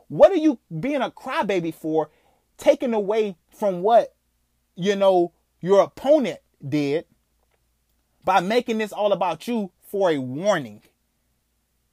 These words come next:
A warning. You made this big fuss because of a warning?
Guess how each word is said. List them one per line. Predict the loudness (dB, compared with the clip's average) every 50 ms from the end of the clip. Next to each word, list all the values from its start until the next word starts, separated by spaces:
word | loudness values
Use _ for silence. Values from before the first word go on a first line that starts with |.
| _ _ _ _ _ _ _ _ _ 0
A | 2 2 2 2
warning. | -2 -4 0 2 4 4 4 2 0 -4 -8 -10 -14 -18 -20 -20 _ _ _ _ _ _ _ _ _ _ _ _ _ _ _ _ _ _ _ _ _ _ _ _
You | -2 0 0 2
made | 2 0 0 -2 0 -2
this | -4 -4 -4 -4
big | -4 -2 -2 -4 -4
fuss | -4 0 0 0 0 -2 -4
because | -10 -10 -10 -4 -2 -2 0 0
of | -2 -6 -6
a | -6 -8
warning? | -8 -10 -12 -14 -10 -6 -6 -6 -6 -6 -8 -12